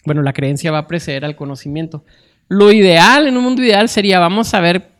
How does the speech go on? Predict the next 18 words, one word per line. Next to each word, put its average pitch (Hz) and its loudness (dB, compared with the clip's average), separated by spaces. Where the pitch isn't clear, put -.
vamos 196 0
a - -6
ex-, - -16
a, - -2
a 165 6
esperarnos 170 -2
a 214 -8
tener 156 -10
cierto 180 -10
conocimiento 151 -8
para 160 -4
entonces 143 -10
desarrollar 139 -8
nuestras 151 -12
ideas 165 -8
y 151 -10
nuestras 139 -14
creencias. 180 -12